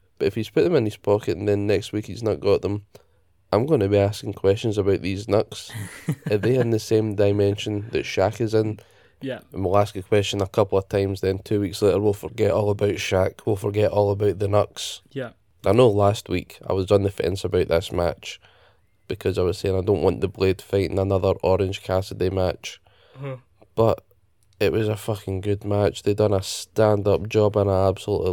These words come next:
Speaker 1: loved it. Mikey, Mikey Meltzer, give me your rating for this match. How many thumbs up are you giving it? Are you done with the Blade and the Orange Cassidy feud? Or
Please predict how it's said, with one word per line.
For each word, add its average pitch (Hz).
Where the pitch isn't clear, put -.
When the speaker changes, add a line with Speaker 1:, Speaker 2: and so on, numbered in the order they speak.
Speaker 1:
loved 101
it. 104
Mikey, 110
Mikey 135
Meltzer, 98
give 113
me 127
your 104
rating 92
for 95
this 95
match. -
How 113
many 104
thumbs 98
up 98
are 95
you 95
giving 95
it? -
Are 110
you 110
done 101
with 101
the 95
Blade 98
and 98
the -
Orange 95
Cassidy 98
feud? 107
Or 95